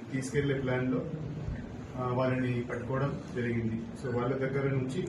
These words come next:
ఒక మొబైల్ ఫోన్, ఒక, ఆ, మారుతి ఎయిట్ హండ్రెడ్ కారు,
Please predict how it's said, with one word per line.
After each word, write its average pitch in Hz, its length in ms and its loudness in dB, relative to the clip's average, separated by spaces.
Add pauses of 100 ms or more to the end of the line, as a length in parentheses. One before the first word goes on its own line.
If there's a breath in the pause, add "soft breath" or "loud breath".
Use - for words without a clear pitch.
ఒక 131 160 -2 (580)
మొబైల్ 131 400 4
ఫోన్, 139 260 0 (640)
ఒక, 123 180 -4 (880)
ఆ, 117 220 -4
మారుతి 135 320 2
ఎయిట్ 131 140 0
హండ్రెడ్ 127 280 0
కారు, 123 320 2